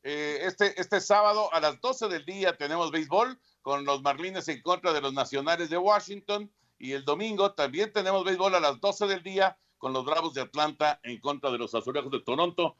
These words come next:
así que en Canal nueve, eh, ahí, ahí estaremos saludando a todos nuestros amigos, sábado y domingo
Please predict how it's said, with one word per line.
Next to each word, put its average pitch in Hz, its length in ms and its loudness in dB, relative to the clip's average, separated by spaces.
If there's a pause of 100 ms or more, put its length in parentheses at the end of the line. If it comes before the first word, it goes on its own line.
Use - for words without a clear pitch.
(160)
así 131 320 -4
que 139 100 -2
en 120 100 0
Canal 147 320 2
nueve, 160 440 0 (260)
eh, 117 680 2
ahí, 135 420 2
ahí 131 100 0
estaremos 135 420 0
saludando 135 400 2
a 131 60 -2
todos 143 160 0
nuestros 113 280 -4
amigos, 190 480 0 (160)
sábado 226 680 2
y 165 140 -8
domingo 233 640 -4